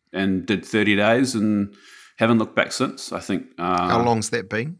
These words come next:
Speaker 1: Uh, almost seven years now. Yeah, so,
Speaker 2: Mm.
Speaker 1: um,
Speaker 2: Good on you.
Speaker 1: Yeah, and, and it's, it's, it's nothing but a good thing. Like, and I, and I don't think it's for everyone. I think, don't think teetotal's for everyone,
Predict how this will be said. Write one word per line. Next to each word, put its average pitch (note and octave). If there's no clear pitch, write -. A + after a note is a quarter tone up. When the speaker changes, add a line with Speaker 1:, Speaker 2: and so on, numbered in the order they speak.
Speaker 1:
Uh, G#2
almost C3
seven G2+
years E2+
now. D2
Yeah, G#2
so, -
Speaker 2:
Mm. B2+
Speaker 1:
um, D#2+
Speaker 2:
Good C3+
on A2
you. F#2
Speaker 1:
Yeah, C3+
and, A#2+
and A#2+
it's, -
it's, A#2+
it's A2
nothing A2+
but G2+
a F#2
good F2+
thing. D#2+
Like, -
and B2
I, C3+
and C3+
I C3
don't A#2+
think A2
it's -
for -
everyone. G2+
I G#2+
think, A2+
don't G#2+
think F2+
teetotal's E2+
for -
everyone, G#2